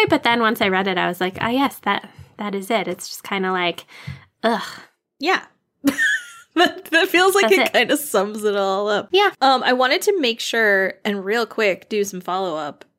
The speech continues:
Speaker 2: about
Speaker 1: Yes.
Speaker 2: so I believe last episode I mentioned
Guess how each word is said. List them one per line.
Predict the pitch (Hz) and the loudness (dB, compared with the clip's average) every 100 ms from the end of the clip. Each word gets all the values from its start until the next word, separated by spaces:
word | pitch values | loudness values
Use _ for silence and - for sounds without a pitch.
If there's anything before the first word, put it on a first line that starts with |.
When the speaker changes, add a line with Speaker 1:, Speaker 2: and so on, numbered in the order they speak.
| _ - | _ -4
Speaker 2:
about | 214 202 196 190 185 - | 0 2 2 2 0 -4
Speaker 1:
Yes. | 196 - | -6 -4
Speaker 2:
so | - 240 214 - | 0 2 4 2
I | 220 | 0
believe | 226 254 269 | 0 -2 0
last | 190 185 220 | 2 2 -2
episode | 247 294 320 330 | -6 -4 -2 -2
I | 320 | -2
mentioned | 311 302 - 320 | -4 -6 -4 -6